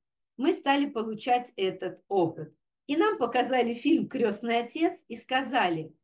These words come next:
«Не волнуйтесь, первые деньги, они всегда кровавые». Да, то есть нам, советским людям,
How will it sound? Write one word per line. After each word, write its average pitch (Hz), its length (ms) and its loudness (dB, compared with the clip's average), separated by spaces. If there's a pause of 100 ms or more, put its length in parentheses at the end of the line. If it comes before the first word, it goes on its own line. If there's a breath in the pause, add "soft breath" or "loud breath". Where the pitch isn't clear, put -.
(640)
«Не 247 160 0
волнуйтесь, 285 760 0
первые 269 500 0
деньги, 196 520 -6
они 240 280 0
всегда 240 440 -2
кровавые». 170 880 -6 (600)
Да, 269 260 0
то 254 120 -4
есть 214 160 -2
нам, 330 200 2
советским 226 680 0
людям, 196 600 -2